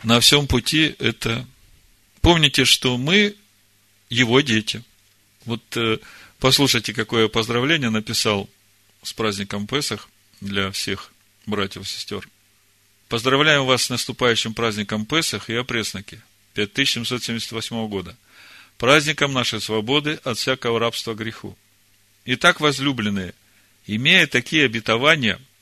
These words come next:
очистим себя от всякой скверны плоти и духа, совершая святыню в страхе Всевышнего. И да облечемся, как избранные Всевышнего, святые и возлюбленные, в милосердие,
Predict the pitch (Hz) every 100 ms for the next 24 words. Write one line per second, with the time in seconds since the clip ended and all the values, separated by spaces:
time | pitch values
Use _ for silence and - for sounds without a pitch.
0 | _ _ _ 110 107 - 180 - 127 -
1 | 113 110 - 110 - - 117 104 101 -
2 | - 147 175 120 - 131 139 127 113 156
3 | 185 135 135 - - - - _ - 123
4 | 127 127 - 139 117 107 113 110 156 165
5 | 107 - 120 123 - 110 - 104 98 -
6 | 85 82 _ _ _ _ _ _ 120 123
7 | 175 180 196 - 135 117 - 104 131 _
8 | - 104 - - 180 175 143 135 117 101
9 | - 113 110 - - 87 - _ - _
10 | - - 117 117 - 190 196 120 - -
11 | 120 143 151 180 180 120 95 80 - _
12 | _ _ _ _ _ _ _ 101 104 95
13 | 90 - 170 165 107